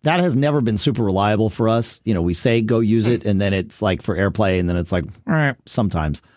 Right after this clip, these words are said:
The L G T V has been rock solid with it, and it's life-changing when you can be sitting on the couch and say, "Hey, I wanna show you something," and then just, you know, beam it to the T V, and there it is, not just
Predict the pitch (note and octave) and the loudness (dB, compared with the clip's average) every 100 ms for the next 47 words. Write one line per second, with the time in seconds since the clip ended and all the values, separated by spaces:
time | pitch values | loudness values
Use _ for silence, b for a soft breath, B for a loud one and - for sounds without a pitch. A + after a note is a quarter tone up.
0 | b b b - C3+ D#3+ C#3 C#3+ C#3+ C3+ | b b b -2 2 2 2 0 0 2
1 | C#3+ A2 - G2 E2+ G#2 A2 - - F#2+ | 0 0 -2 -4 -2 0 0 -2 -2 0
2 | E2+ C#2+ D#2 C2+ A1 _ _ B2 E2 E2 | 0 -2 -4 -6 -10 _ _ -2 0 -2
3 | - _ - F#3 G#3 G#3+ D4 - B2+ F#2 | -8 _ -2 -2 0 0 0 -2 -2 -2
4 | F#2 C2 - b b - D#3 D#3+ E3 D3+ | -4 -6 -10 b b -2 0 2 2 2
5 | - F3 E3+ D#3+ F#3 G3 - C3 D#3 C#3+ | 0 0 0 0 0 0 -2 -2 0 0
6 | D#3+ A#3 B2+ C#3 - G#3 G#3 C#3+ A2 A#2 | 0 0 0 -2 0 0 2 -2 -2 -2
7 | G#2+ G#2+ G#2+ A#2+ - E3 C3+ E2+ E2 b | -2 -2 0 -2 -4 -4 -2 -2 -6 b
8 | b b - D3 C#3+ - D#3 C3+ C#3+ D#3+ | b b -4 0 0 0 -2 0 0 0
9 | F3 A#3+ E3+ B2+ C3+ D3+ F3+ G#3+ G3 D3+ | 0 0 0 2 0 0 0 0 0 0
10 | E3 E3 C3+ B2 | 0 0 -2 -4